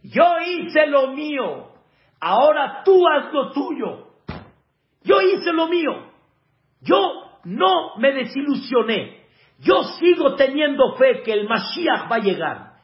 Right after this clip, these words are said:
En esa época, Moshe Rabbeinu. "Pero ahorita mientras llega, yo ya hice lo mío, tú haz lo tuyo". Abandonaba la mujer con lágrimas a esos niños,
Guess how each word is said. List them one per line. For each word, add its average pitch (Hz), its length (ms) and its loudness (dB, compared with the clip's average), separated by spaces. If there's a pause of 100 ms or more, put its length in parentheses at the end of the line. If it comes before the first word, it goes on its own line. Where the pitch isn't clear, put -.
(120)
En 220 180 -6
esa 214 260 -2
época, 175 340 -2
Moshe 165 240 -6
Rabbeinu. 185 500 -2 (640)
"Pero 214 400 4
ahorita 247 540 4
mientras 220 560 -2
llega, 311 840 0
yo - 120 2 (100)
ya 294 120 4
hice 247 240 -2
lo 233 160 2
mío, 214 220 -6 (260)
tú 359 180 4
haz 277 200 2
lo 262 160 0
tuyo". 185 500 -6 (600)
Abandonaba 208 840 0
la 262 140 -2
mujer 262 520 -2
con 277 240 0
lágrimas 302 640 0 (540)
a 156 160 -4
esos 220 360 -4
niños, 349 720 0